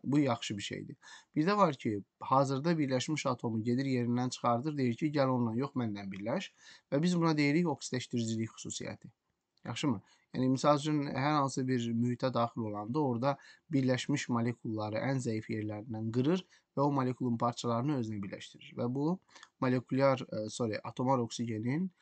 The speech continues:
fəaliyyətidir. Və bundan biz istifadə edirik ağartma işlərində. Çünki pigmentləri söküb dağıdır bu yolla. Misal üçün, bakteriyaların qılafını,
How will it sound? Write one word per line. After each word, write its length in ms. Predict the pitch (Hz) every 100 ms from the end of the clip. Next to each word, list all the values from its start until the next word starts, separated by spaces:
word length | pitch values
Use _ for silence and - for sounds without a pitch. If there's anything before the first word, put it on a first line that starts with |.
| _ _ -
fəaliyyətidir. 800 | 127 107 98 95 - - - - -
Və 80 | 135 156
bundan 240 | 175 190
biz 140 | 180
istifadə 360 | - 165 151 160
edirik 320 | 156 139 156 -
ağartma 440 | 123 123 - 120
işlərində. 640 | 113 - 110 104 104 98 107 -
Çünki 220 | 117 113
pigmentləri 560 | - 127 120 113 113 110
söküb 300 | 113 - -
dağıdır 380 | 107 107 104 104
bu 140 | 107
yolla. 400 | 104 101 101 104 113 _ - - _
Misal 180 | 123 131
üçün, 160 | 127 123
bakteriyaların 840 | 123 - 131 123 117 113 117 117
qılafını, 480 | 117 113 - 117 110